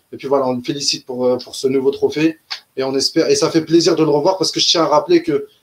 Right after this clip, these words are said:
en deux mille, et je terminerai sur ça, en deux mille vingt, il a passé, euh, neuf matchs en disette. Il marquait plus. Il avait, il avait beaucoup de problèmes.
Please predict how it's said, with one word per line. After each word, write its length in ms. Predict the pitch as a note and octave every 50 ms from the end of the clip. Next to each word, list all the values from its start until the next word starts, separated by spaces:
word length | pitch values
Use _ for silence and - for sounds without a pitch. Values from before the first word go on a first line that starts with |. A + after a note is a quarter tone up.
| _ _ _ _ _
en 120 | - D3
deux 140 | C#3+ C#3 D#3
mille, 140 | D#3 F3 D#3+
et 40 | D3+
je 80 | -
terminerai 320 | - D3 C#3+ D3 D3 C#3+ C#3+
sur 180 | C#3+ - -
ça, 240 | - F3 F3 E3+ - _ _ _ _ _ _ _
en 120 | C#3+ C#3+
deux 140 | C#3 C3 D#3+
mille 240 | D#3 D#3+ D#3+ D#3 D3+
vingt, 280 | C#3 E3 F3 F#3+ F#3+ - _ _ _ _ _ -
il 120 | C3+ C#3
a 80 | D3 C#3+
passé, 580 | D3 D#3 D3 D3 - E3+ E3 D#3+ D#3 C#3+ - _ _ _ - - C3
euh, 260 | B2+ B2+ B2+ B2 A#2+
neuf 240 | C3 F3+ F3+ F3+ -
matchs 360 | F3 F3+ E3+ D#3+ - - - -
en 100 | C3+ C3+
disette. 460 | B2+ B2 C#3 C3 D3 F3 F3 F3 - -
Il 100 | C3 C3
marquait 280 | C#3 C3+ - - D3+ C#3
plus. 380 | - E3+ F3 F#3+ F#3+ F#3 - _ _ _ _ _
Il 80 | C3 C3
avait, 240 | C3+ B2 C3 C#3 C#3
il 80 | C3+
avait 160 | C3+ B2+ C#3
beaucoup 260 | C#3 C#3+ F3 F3 - -
de 60 | -
problèmes. 440 | - F3 D#3+ D3+ E3+ F3+ F3+ E3